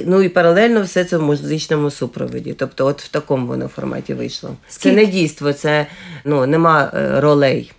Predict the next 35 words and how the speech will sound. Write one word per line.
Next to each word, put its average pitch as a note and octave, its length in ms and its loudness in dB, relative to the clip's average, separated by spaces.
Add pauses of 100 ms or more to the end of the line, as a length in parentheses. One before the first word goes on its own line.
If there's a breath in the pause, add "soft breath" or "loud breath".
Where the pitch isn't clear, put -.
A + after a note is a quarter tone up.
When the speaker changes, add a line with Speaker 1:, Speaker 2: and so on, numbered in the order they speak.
(100)
Speaker 2:
Мгм. G#3 320 -2
Speaker 1:
отак A3+ 140 -6
Speaker 2:
Е, - 40 -14
Speaker 1:
скажемо. A3+ 220 0
Speaker 2:
скільки C#4+ 340 2
там G#3 420 -2
в-, F3+ 340 -10
учасників? G#3 640 -6 (120)
Speaker 1:
Багато D#3+ 480 -2
в E3 60 -6
нас. E3+ 400 -4
Всі. F3 380 -2 (340 loud breath)
Е, C#3+ 240 4
нас F3 280 2
зараз, D#3+ 460 0
е, D3+ 140 -2 (680 loud breath)
взагалі D3 720 2
вісімнадцять D3+ 920 -2 (100)
дітей, G3+ 720 -2
і D3+ 460 0
з C#3 100 -8
них, D3+ 360 -2
ем, C3+ 460 -4 (240)
ну, D#3 120 -2
з-, C3 160 -8
е, C#3 120 -4 (120)
і - 60 -6
маленькі C3+ 560 0
є, B3 260 -4 (360 loud breath)
тому D#3 200 0
маленькі D#3+ 420 2
там C#3+ 220 -2
теж D#3+ 260 0
дуже C#3+ 280 0
активну C3 420 -2